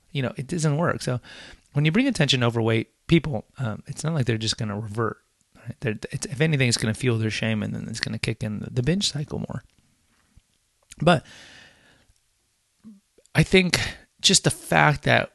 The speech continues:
everybody polices everybody's thoughts and actions makes it less likely, uh, at least in public, to make fun of fat people. Also, we have the kind of the snowflake culture. We certainly didn't have the snowflake culture back in the eighties,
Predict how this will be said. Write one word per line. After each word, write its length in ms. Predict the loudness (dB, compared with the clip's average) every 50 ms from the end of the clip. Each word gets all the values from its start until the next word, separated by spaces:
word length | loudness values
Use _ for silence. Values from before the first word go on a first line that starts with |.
| _ -8
everybody 420 | -4 -2 0 0 2 2 2 0
polices 840 | 4 _ 4 4 6 4 2 4 4 4 4 4 4 4 2 2
everybody's 680 | 2 0 0 0 0 0 2 2 2 2 4 2 2 0
thoughts 480 | 2 2 2 4 4 2 2 2 0 0
and 120 | 0 -2 -4
actions 720 | -4 -4 -2 0 0 0 0 -2 -2 -2 -4 -4 -4 -4 -2
makes 400 | 0 2 2 2 2 2 2 2
it 80 | 2
less 340 | 0 0 0 0 0 0 0
likely, 640 | 2 2 2 2 0 -2 -2 0 0 0 0 -2 -4 -10 -16 -20 -20 -20 -20 -20 -14 _
uh, 300 | -4 -2 -2 -2 -4 -6 -10 -14 _ _ _ _ _ -2
at 100 | 0 2
least 360 | 4 4 4 4 2 0 -2
in 140 | -4 -4 -4
public, 760 | -4 -4 0 2 2 2 2 2 2 2 2 0 -2 -4 -10 -18 _ _ _ _ _ _ _
to 340 | -8 -4 -2 -2 -2 -2 0
make 220 | -2 -2 -4 -4
fun 200 | -4 -4 -4 -4
of 60 | -2
fat 220 | -2 -4 -4 -4 -4
people. 400 | -6 -8 -6 -6 -8 -10 -10 -12 _ -20 -20 -20 _ _ _ -4
Also, 300 | 0 2 2 4 4 4
we 140 | 4 2
have 220 | 2 2 2 0 -2
the 80 | -2
kind 160 | 0 0 0 2
of 60 | 2
the 80 | 2
snowflake 640 | 2 2 2 2 2 0 0 0 -2 -4 -4 -4 -4
culture. 380 | -6 -4 -4 -4 -4 -4 -2 -2
We 100 | 0 0
certainly 380 | 0 0 0 0 2 2 2
didn't 220 | 4 2 2 2 2
have 160 | 0 0 2
the 80 | 2 2
snowflake 480 | 2 2 2 2 2 0 -2 -2 -2
culture 320 | -2 -4 -4 -2 -2 -4 -4
back 200 | -4 -4 -4 -6
in 80 | -6
the 120 | -8 -8 -6
eighties, 440 | -4 -4 -2 -2 -2 -2 -4 -4 -8